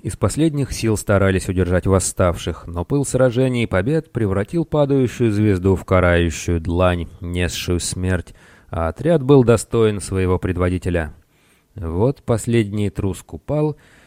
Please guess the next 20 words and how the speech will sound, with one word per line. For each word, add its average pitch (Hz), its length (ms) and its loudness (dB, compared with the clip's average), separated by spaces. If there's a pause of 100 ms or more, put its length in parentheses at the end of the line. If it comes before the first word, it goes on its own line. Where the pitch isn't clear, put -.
(260)
и 165 80 0
Тесей 170 380 0
провёл 131 400 4
своих 107 400 0
людей 95 320 2
через 90 260 -2
роскошный, 147 800 -2
украшенный 101 560 0
фресками 92 560 -4
зал 90 320 0
в 82 80 -6
спальню 87 500 -2
Миноса. 85 640 -4 (1080)
Испуганный 113 580 4
правитель 117 480 4
сидел 117 380 4
на 110 140 2
великолепном 127 640 0
мягком 98 460 -2
ложе. 92 480 0